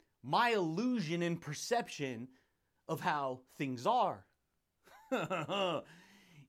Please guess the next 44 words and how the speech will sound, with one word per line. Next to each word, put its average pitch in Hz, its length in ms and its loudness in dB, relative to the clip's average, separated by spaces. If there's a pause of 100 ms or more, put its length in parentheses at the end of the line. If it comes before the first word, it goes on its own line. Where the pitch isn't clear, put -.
(120)
Yeah, 160 480 4
buddy. 143 480 0 (180)
Now, 185 220 2
I 180 60 2
know 185 100 2
you 185 160 0
may 180 140 4
be 156 120 -6
thinking, 143 440 -4 (340)
"Well, 160 260 2
Luke, 165 280 -2
you 160 80 -4
know, 160 280 0 (1160)
you 143 100 -6
need 202 140 4
to 170 80 0
pay 185 180 0
attention 160 460 -2
to 139 80 -4
these 131 220 -10
things 139 280 -4
because 131 460 -4 (260)
dan-, 165 280 0
that's, 147 240 2 (100)
there's 143 180 -2
something 139 320 -2
dangerous 170 380 0
there." 113 180 -4 (380)
And 190 160 -4
yes, 175 520 0 (120)
I 151 140 -4
understand 165 680 -4
that. 107 160 -4
I 120 100 -8
get 120 360 0
that. 110 240 -4 (680)
But 170 160 0
what 156 180 2
I'm 220 180 0
saying 240 360 -2
is 143 100 -2
where 160 160 -2
it 135 80 -2
becomes 175 680 0